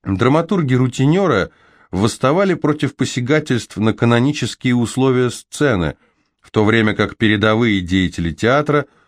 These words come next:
уже сознавали, что сцена с ее условиями на десятки лет отстала от литературы. Может быть, сильнее всего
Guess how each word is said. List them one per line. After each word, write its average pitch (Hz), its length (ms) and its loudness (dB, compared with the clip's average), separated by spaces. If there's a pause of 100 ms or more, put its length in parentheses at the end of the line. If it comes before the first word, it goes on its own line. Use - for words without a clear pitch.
(300)
уже 123 440 0
сознавали, 90 720 0
что 110 240 -4
сцена 120 580 -2
с - 140 -10
ее 92 160 2
условиями 90 920 0 (440)
на 107 140 2
десятки 131 520 -2
лет 127 240 2
отстала 117 540 0
от 104 100 -4
литературы. 101 760 -2 (1080)
Может 147 260 2
быть, 147 320 -2
сильнее 139 680 0
всего 101 560 0